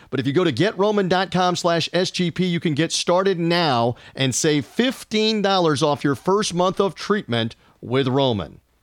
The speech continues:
We're also brought to you in part by Better Than Dot Vegas. It's like YouTube, but for what Degens only care about, and that is sports betting. We're giving away free daily video picks on our Better Than Vegas profile page, and Better Than Dot Vegas is always running a ton of free contests as well.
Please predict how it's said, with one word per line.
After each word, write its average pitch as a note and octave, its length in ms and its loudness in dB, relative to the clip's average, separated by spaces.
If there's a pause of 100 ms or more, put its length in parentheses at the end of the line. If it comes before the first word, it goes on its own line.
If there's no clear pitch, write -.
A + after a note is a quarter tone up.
(120)
We're D3+ 160 2
also G3+ 300 2
brought F#3+ 220 0
to G3 100 -2
you F#3 60 2
in E3+ 80 0
part F3+ 240 0
by D3 160 2
Better F#3 400 2
Than F#3+ 340 0
Dot F3 300 0
Vegas. D#3 480 2
It's D3 160 -2
like D3 180 0
YouTube, D3 600 -2
but - 180 0
for D3 80 -2
what C3+ 240 0
Degens D#3+ 460 -2
only D#3+ 240 0
care E3 220 0
about, A2 280 2
and A#2 140 0
that C3 120 2
is C3+ 140 2
sports E3+ 540 0
betting. B2+ 480 2
We're G#2+ 100 -6
giving B2 220 0
away C#3+ 240 2
free F#3 360 0
daily G#3+ 380 2
video G3+ 340 0
picks F#3+ 400 -2 (280)
on G#2+ 160 -4
our A2 80 0
Better C#3+ 280 0
Than D#3+ 160 0
Vegas D3+ 360 0
profile E3+ 580 0
page, C#3 480 0 (220)
and G#2+ 180 -8
Better D3+ 240 0
Than D#3 220 2
Dot C#3+ 180 2
Vegas C3+ 320 0
is A2+ 140 -2
always D3+ 400 -2
running C#3+ 240 0
a A2+ 60 0
ton - 440 0
of C#3 80 2
free C#3+ 240 -2
contests B2 640 -2
as G#2+ 200 -4
well. B2+ 400 0